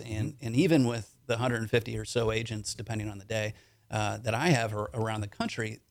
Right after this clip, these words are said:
Speaker 1: th-, they're very, very lead focused, going back to that advertising and marketing that we talked about.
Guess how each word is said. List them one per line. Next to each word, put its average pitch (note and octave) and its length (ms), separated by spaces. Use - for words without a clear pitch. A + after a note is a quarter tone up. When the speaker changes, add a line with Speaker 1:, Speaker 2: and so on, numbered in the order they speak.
Speaker 1:
th-, - 140
they're C#3 120
very, D#3+ 240
very C3+ 200
lead A#2 360
focused, - 520
going A#2+ 220
back A2+ 200
to - 100
that G#2+ 120
advertising G#2 640
and G2 80
marketing G#2 340
that G2+ 100
we F#2+ 80
talked G2+ 300
about. C2 220